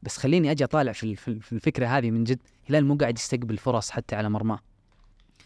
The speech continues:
يعني أنا فكرتي عن فريق كرة القدم ال-، ال-، الرهيب والقوي جدًا لما أشوف بيب ولما أشوف كلوب ولما أشوف، آه، توخل ولما أشوف كل الأسماء من كل مكان في العالم، أنا أبغى أشوف فريق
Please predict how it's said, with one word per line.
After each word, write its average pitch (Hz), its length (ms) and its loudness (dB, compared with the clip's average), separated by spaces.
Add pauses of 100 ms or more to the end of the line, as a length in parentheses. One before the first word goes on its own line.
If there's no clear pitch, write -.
(180)
يعني 135 220 4
أنا 156 100 6
فكرتي 131 380 0
عن 117 140 -2
فريق 139 320 0
كرة 131 240 0
القدم 113 400 -2 (420)
ال-، 92 840 -6
ال-، - 40 -12
الرهيب 120 560 2
والقوي 120 300 2
جدًا 123 260 0
لما 113 260 2
أشوف 117 300 0
بيب 131 160 2
ولما 113 240 2
أشوف 113 340 -2
كلوب 131 240 0
ولما 113 340 0
أشوف، 123 280 -2 (580)
آه، 80 220 -10
توخل 131 360 2
ولما 120 240 2
أشوف - 340 -6 (200)
كل 156 140 4
الأسماء 139 300 4
من 127 100 0
كل 143 140 2
مكان 135 280 2
في 117 100 -4
العالم، 156 320 0 (420)
أنا 165 200 4
أبغى 139 160 0
أشوف 139 200 -2
فريق 127 220 -4